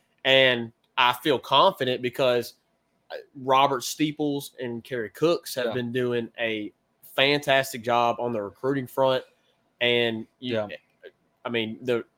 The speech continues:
Speaker 1: strength and conditioning staff has been doing a fantastic job with them. So when you look at that group, it, you can't just look at the players themselves and the coaches themselves. You have to look at the whole.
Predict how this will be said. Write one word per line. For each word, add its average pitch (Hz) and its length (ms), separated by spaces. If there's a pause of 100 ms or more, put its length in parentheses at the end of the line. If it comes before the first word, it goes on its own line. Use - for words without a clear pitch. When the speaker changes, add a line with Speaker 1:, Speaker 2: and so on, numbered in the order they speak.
Speaker 1:
strength 147 400
and - 60
conditioning 135 460
staff 135 340
has 135 160
been 135 140
doing 131 200
a 120 40
fantastic 131 640
job 120 200
with 120 140
them. 127 200 (500)
So 139 420 (640)
when 135 180
you 147 180
look 180 220
at 180 180
that 143 300
group, 139 420 (160)
it, 139 200
you 135 160
can't 147 320
just 131 200
look 131 280
at 123 420 (540)
the 117 600 (880)
players 139 360
themselves 127 580
and 120 140
the 107 80
coaches 139 400
themselves. 117 420
You 117 100
have 123 140
to 120 80
look 120 220
at 113 140
the 107 80
whole. 113 460